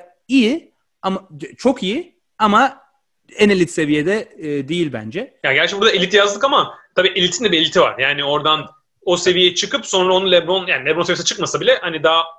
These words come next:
Speaker 2: o elit seviyesinde de basamaklar olduğu için o, o dediğine katılıyorum yani onu da, e, daha yapabilecek. Le-, e, Lillard'ın playoff etki eks-, e, eksikliğine yıldız yazdık. Bu biraz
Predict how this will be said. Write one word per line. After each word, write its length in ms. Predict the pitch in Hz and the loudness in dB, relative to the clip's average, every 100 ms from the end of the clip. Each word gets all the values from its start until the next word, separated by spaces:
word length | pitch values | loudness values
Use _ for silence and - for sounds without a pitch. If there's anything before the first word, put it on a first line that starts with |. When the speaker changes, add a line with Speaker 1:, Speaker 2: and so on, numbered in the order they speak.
| _ | _
Speaker 2:
o 280 | 196 - _ | -6 -6 _
elit 260 | 214 170 - | -8 -6 -2
seviyesinde 400 | 190 175 160 190 | 0 0 0 0
de 60 | |
basamaklar 380 | 147 147 143 151 | 0 0 -2 0
olduğu 200 | 156 180 | 0 0
için 300 | 247 175 143 - | -4 -6 -10 -12
o, 40 | |
o 260 | 156 151 151 | -12 -8 -4
dediğine 240 | 147 147 | -4 -6
katılıyorum 400 | 151 143 143 123 | -10 -6 -4 -2
yani 200 | 120 117 | -4 -6
onu 240 | 123 135 131 | -10 -10 -4
da, 220 | 120 - _ _ - | -4 -6 _ _ -12
e, 240 | 139 123 127 | -8 -8 -6
daha 120 | 131 | -4
yapabilecek. 440 | 127 127 175 285 - | -2 -2 -2 -2 2
Le-, 120 | 170 | 4
e, 420 | 202 185 170 156 | 6 6 6 4
Lillard'ın 520 | 165 226 220 277 262 - _ _ | 2 2 2 0 -2 -8 _ _
playoff 380 | 190 226 262 - | 2 2 2 -2
etki 320 | 175 175 - | -4 -4 -2
eks-, 340 | 233 220 - 185 | -2 -4 -4 0
e, 160 | 170 | 0
eksikliğine 760 | 170 175 165 - 180 196 214 233 | 0 -2 -4 -8 -8 -4 -2 -2
yıldız 380 | 180 175 190 247 | -2 -4 -2 0
yazdık. 280 | 180 147 151 | 0 -2 -6
Bu 120 | 156 | 0
biraz 300 | 175 175 - | 2 2 -2